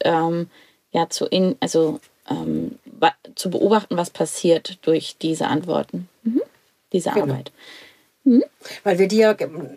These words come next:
Speaker 2: normalerweise auch getrennt voneinander immer haben. Also wenn wir
Speaker 1: Mhm.
Speaker 2: strahlen,
Speaker 1: Mhm. So
Speaker 2: denken wir,
Speaker 1: gelb.
Speaker 2: um, genau, bleib ich jetzt mal bei deinem Beispiel, denken wir nicht unbedingt ans Kochen, sondern sind wir in Bewegung, finden's toll und strahlen. Und wenn wir kochen und fü-, fühlen uns ungenügend, äh, dann denken wir nicht unbedingt ans Bewegen, so.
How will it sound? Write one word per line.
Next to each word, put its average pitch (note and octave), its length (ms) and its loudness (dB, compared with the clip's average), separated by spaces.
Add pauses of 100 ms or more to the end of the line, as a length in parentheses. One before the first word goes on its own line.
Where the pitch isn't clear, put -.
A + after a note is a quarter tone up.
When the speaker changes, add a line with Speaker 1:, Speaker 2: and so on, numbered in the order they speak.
(100)
Speaker 2:
normalerweise G#3 480 2
auch - 80 -2
getrennt G3+ 420 0
voneinander C#3+ 640 0
immer C#3 280 -4
haben. B2+ 380 -4
Also - 220 -10
wenn G3+ 140 2
wir G3+ 60 4
Speaker 1:
Mhm. F#3+ 40 2
Speaker 2:
strahlen, F#3+ 640 2
Speaker 1:
Mhm. F#3+ 380 -2
So - 60 -20
Speaker 2:
denken G3+ 260 2
wir, E3+ 60 8 (480)
Speaker 1:
gelb. F3+ 140 0
Speaker 2:
um, F3+ 260 2
genau, D#3 380 0 (400)
bleib D#3 140 0
ich - 80 -8
jetzt D#3+ 160 -6
mal C#3+ 80 -2
bei C#3 100 -2
deinem C3 160 0
Beispiel, D#3+ 300 -2
denken D3+ 180 -4
wir D#3+ 80 -4
nicht C#3 140 -4
unbedingt D3+ 260 -8
ans - 160 -12
Kochen, A3 460 -2 (400)
sondern E3 260 0
sind F3+ 200 0
wir F3+ 60 0
in E3 60 0
Bewegung, D#3 400 0
finden's E3+ 360 -8
toll E3 200 -4
und D3+ 140 -4
strahlen. F#3 580 -6 (500)
Und F3+ 140 0
wenn F3 160 2
wir E3+ 120 0
kochen G3+ 420 0
und - 160 -6
fü-, D3+ 280 -6
fühlen F#3+ 300 -2
uns D3+ 180 -6
ungenügend, G3+ 840 -2
äh, D#3+ 200 -4
dann D#3+ 140 -8
denken E3+ 180 -6
wir F3 60 -6
nicht D#3+ 160 -6
unbedingt E3+ 400 -6
ans D#3+ 160 -8
Bewegen, C#3 480 -2
so. B2+ 160 -8